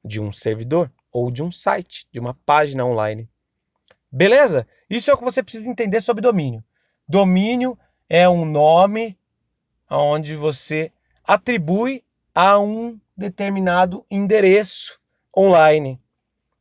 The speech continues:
a um computador, a um servidor, a um site, a um blog. O facebook ponto com é um domínio,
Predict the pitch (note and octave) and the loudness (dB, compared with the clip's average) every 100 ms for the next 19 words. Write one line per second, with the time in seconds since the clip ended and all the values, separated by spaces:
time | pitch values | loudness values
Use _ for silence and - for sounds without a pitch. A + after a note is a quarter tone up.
0 | - B2+ A#2 - C3+ - F3 G#3 G#3+ A#2+ | -2 0 0 -4 -8 -2 2 4 2 0
1 | - C3+ C3 D#3 F#3 A#2 - C#3 D3+ - | -6 -8 -4 -2 -2 -2 -4 -2 -2 -4
2 | G#2 G#2+ B2+ C#3 _ _ - C3+ F#3+ F#3+ | -10 -8 -8 -10 _ _ -14 -4 0 0
3 | F3+ D#3+ A3 - - F3+ E3 - D3 D#3 | -2 -2 -2 -2 -4 -2 -2 -4 -2 -2
4 | F3 A#3+ B3+ G3 D#3+ | 2 0 0 -4 -8